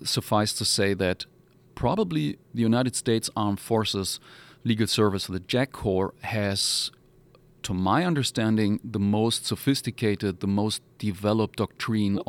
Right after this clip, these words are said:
Speaker 1: on
Speaker 2: Doctor
Speaker 1: legal
Speaker 2: Gasser, thank you for
Speaker 1: interoperability.
Speaker 2: taking us through just, just the background on interoperability and, and what is it and, and how do we define it and how do we get after, uh,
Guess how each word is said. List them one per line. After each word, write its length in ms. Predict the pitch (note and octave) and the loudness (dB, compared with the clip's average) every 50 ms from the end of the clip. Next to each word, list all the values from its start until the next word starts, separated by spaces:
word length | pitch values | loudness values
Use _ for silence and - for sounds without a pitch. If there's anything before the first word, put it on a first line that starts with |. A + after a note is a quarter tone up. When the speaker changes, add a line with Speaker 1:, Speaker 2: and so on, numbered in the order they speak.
| G2+ | -2
Speaker 1:
on 40 | F2+ | -2
Speaker 2:
Doctor 140 | F#2+ F#2 F2+ F#2+ | -2 -2 -2 -4
Speaker 1:
legal 140 | F#2 - | -4 -4
Speaker 2:
Gasser, 200 | F#2+ F2 E2+ F#2 | -2 -2 -2 -2
thank 220 | F#2 - - - - | -2 -2 -2 -2 -4
you 80 | - | -6
for 80 | - G2 | -6 -6
Speaker 1:
interoperability. 140 | B2+ C#3 C#3 | -6 -6 -4
Speaker 2:
taking 280 | - D#3+ C#3+ C#3 C#3 | -4 -6 -6 -6 -8
us 240 | B2+ - - - - | -10 -8 -8 -8 -10
through 440 | - - D3 D#3 D#3 D3 C3+ B2 A2+ | -10 -10 -10 -8 -6 -6 -6 -6 -8
just, 300 | A2 B2+ A#2 - - - | -10 -10 -10 -10 -10 -10
just 280 | - A#2+ G#2+ - - - | -12 -12 -12 -12 -12 -14
the 80 | B2 | -16
background 520 | G#2+ _ - C3+ B2 - - - B2 A#2 A2+ | -14 _ -8 -8 -8 -8 -10 -12 -12 -12 -12
on 160 | A2+ A#2 A#2+ C3 D#3 | -12 -14 -14 -16 -16
interoperability 1160 | D3 C3 B2+ B2+ A#2 A#2 - - A#2 A2+ A2+ A2+ A2 A#2+ A#2+ A#2 A2+ A2+ A2+ A2+ A2+ A2+ G2 - | -14 -10 -8 -8 -8 -8 -8 -10 -10 -10 -10 -10 -8 -8 -6 -6 -8 -10 -10 -12 -16 -18 -20 -20
and, 160 | A#2 A2+ A2 - - | -20 -20 -20 -20 -18
and 120 | A#2+ A2 A2 A2 | -18 -18 -18 -16
what 320 | A2+ B2 C3 C3 B2+ A#2+ | -12 -8 -6 -4 -4 -4
is 240 | B2 B2+ B2 G#2+ G#2 | -4 -6 -6 -8 -10
it 160 | A2+ G#2+ - _ G#2+ | -12 -14 -16 _ -20
and, 140 | A2 A2 G#2+ | -20 -20 -20
and 100 | A2+ A2 | -18 -14
how 300 | - - - C#3+ D3 D#3 | -12 -6 -4 -2 -2 -2
do 100 | D3+ D3+ | -2 -4
we 100 | C3+ C3+ | -6 -6
define 460 | B2 C3+ A#2+ - - C3 A#2+ A2+ G#2+ | -8 -8 -10 -10 -12 -12 -12 -12 -12
it 120 | G#2+ G#2 G2 | -14 -16 -18
and 120 | G#2+ A2 | -18 -12
how 200 | G#2 C3 D3 D#3 | -6 -4 -2 -2
do 80 | D#3 D3+ | -2 -4
we 100 | D3 C#3 | -6 -8
get 180 | A#2+ C#3 C3 | -10 -10 -8
after, 480 | C3 B2 B2+ B2 - - C3+ B2 A2 G#2 G#2 | -6 -8 -8 -8 -10 -12 -10 -10 -10 -12 -12
uh, 300 | A#2 A2+ A2 G2 A2 | -14 -14 -14 -14 -14